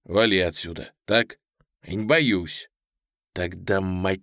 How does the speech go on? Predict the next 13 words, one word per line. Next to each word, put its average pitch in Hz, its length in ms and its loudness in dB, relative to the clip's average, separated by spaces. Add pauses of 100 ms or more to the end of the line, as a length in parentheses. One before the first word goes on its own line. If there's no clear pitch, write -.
(140)
твою, 101 420 2
доставай 113 840 4
все, 127 300 2
пока 113 320 2
какой-нибудь 120 460 2
мудозвон 120 720 2
не 143 100 4
зашел», 107 600 2 (260)
потребовал 90 600 0
Мэллоус. 87 540 -6 (260)
«Пойдем 131 260 6
в - 60 -6
кабинку». 95 480 -4